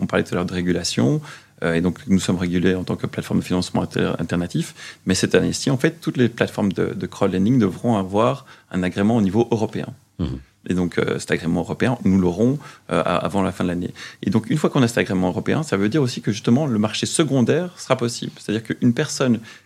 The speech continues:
Speaker 1: qui aura fait un investissement pourra décider de le remettre en revente et pourra passer par sa plateforme, euh,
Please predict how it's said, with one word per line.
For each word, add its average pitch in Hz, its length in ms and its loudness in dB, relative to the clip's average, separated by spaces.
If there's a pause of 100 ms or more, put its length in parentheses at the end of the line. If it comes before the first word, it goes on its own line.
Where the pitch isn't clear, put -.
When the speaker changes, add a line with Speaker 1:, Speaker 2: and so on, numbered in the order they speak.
(140)
Speaker 1:
qui - 160 2
aura 117 360 0 (200)
fait - 160 -6
un 101 80 0
investissement 92 560 -4 (420)
pourra 127 260 4
décider 117 580 0 (400)
de 98 180 2
le 143 140 4
remettre 110 340 0
en 95 60 -4
revente 92 500 -4 (300)
et 104 80 2
pourra 139 340 -2
passer - 280 -2
par 98 200 -6
sa - 140 -6
plateforme, 92 500 -6
euh, - 60 -6